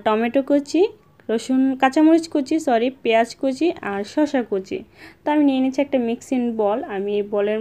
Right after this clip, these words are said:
মধ্যে এই বুটগুলো আজ স্পেশালভাবে একটু মজাদার করে করার চেষ্টা করেছি, এই আর কি। তো এইভাবে করে আমি এখানে দিয়ে দিব প্রত্যেকটা জিনিস। প্রথমে দিয়ে দিচ্ছি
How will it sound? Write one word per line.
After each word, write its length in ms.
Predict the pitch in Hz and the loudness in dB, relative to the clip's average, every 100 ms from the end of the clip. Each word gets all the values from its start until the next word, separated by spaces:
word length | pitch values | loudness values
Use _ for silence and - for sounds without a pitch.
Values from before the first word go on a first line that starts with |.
| 226 | -4
মধ্যে 260 | 220 226 294 403 214 | -6 -4 -4 -2 -4
এই 60 | 202 | -2
বুটগুলো 400 | 202 202 208 208 208 | -4 -4 -2 0 -2
আজ 80 | 208 - - | -4 -14 -14
স্পেশালভাবে 640 | 226 220 240 226 226 214 277 | -12 -10 -8 -6 -4 -4 -4
একটু 180 | 339 269 233 | -4 -4 -2
মজাদার 380 | 214 220 220 220 | 0 0 0 -2
করে 140 | 226 233 | -2 -2
করার 200 | 233 214 208 | -2 -2 -2
চেষ্টা 240 | 220 - 208 | -8 -6 -8
করেছি, 280 | 208 202 202 269 262 | -6 -6 -6 -4 -2
এই 80 | 202 190 | 0 -2
আর 80 | 208 - | -4 -8
কি। 120 | 220 453 - _ _ _ _ _ _ _ _ _ _ _ _ _ _ _ _ _ _ _ _ _ _ _ | -4 -4 -6 _ _ _ _ _ _ _ _ _ _ _ _ _ _ _ _ _ _ _ _ _ _ _
তো 60 | - 254 | -2 2
এইভাবে 280 | 254 285 277 277 | 4 4 4 2
করে 160 | 285 262 226 | 2 2 2
আমি 120 | 226 226 | 0 -2
এখানে 240 | 247 226 214 | -2 -2 0
দিয়ে 160 | 214 214 214 | 0 0 0
দিব 140 | 208 220 320 349 | -2 -2 -2 -2
প্রত্যেকটা 500 | 233 226 214 208 214 208 | -6 -4 -6 -4 -4 -2
জিনিস। 280 | 208 196 262 - - | -2 -2 -4 -6 -6
প্রথমে 380 | 214 208 226 214 208 | -6 -4 -4 -2 -2
দিয়ে 140 | 208 202 | -2 -2
দিচ্ছি 300 | 208 208 - | -4 -8 -8